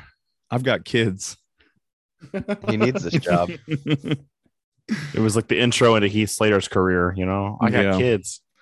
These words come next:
Speaker 1: Um, but this got three point seven five beers.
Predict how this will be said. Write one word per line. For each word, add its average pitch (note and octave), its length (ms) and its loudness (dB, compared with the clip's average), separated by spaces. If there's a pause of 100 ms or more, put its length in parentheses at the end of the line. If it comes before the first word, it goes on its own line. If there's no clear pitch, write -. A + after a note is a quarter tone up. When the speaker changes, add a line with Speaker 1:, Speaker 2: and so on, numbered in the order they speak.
(520)
Speaker 1:
Um, F#2+ 580 -2 (180)
but G#2 120 -2
this A#2 120 -2
got G#2 220 -6
three B2+ 180 0
point D#3+ 300 -4
seven D3 320 0
five C#3 420 -2
beers. A#2+ 540 -4